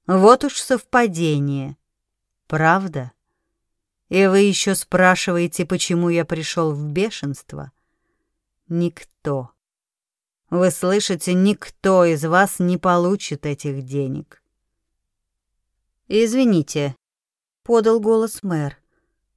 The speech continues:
«В любом случае мы должны дождаться бумаг, которые вы запросили в Мадриде,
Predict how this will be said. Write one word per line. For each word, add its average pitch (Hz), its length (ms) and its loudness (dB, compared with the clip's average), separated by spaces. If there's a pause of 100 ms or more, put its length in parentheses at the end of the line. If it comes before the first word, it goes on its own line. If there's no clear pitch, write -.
(300)
«В 185 160 -2
любом 208 340 4
случае 196 480 0
мы 196 140 2
должны 185 400 2
дождаться 175 520 0
бумаг, 196 520 -2 (340)
которые 190 400 2
вы 180 80 0
запросили 180 540 0
в 220 40 2
Мадриде, 156 680 -2